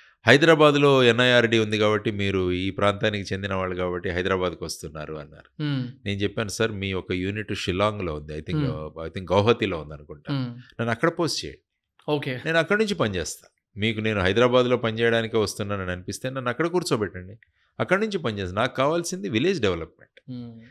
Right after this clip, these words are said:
Speaker 1: నా కాంట్రిబ్యూషన్ దాంట్లో. రేపు గర్వంగా నేను చెప్పగలను, ఇన్ని గ్రామాలు బాగా డెవలప్ చేయాలని అందులో నా కాంట్రిబ్యూషన్ కూడా ఉందని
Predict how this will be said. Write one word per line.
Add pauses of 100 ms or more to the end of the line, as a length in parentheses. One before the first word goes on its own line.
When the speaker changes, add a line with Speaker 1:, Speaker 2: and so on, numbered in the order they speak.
(120)
Speaker 1:
నా
కాంట్రిబ్యూషన్
దాంట్లో.
రేపు
గర్వంగా
నేను
చెప్పగలను,
ఇన్ని
గ్రామాలు
బాగా
డెవలప్
చేయాలని
అందులో
నా
కాంట్రిబ్యూషన్
కూడా
ఉందని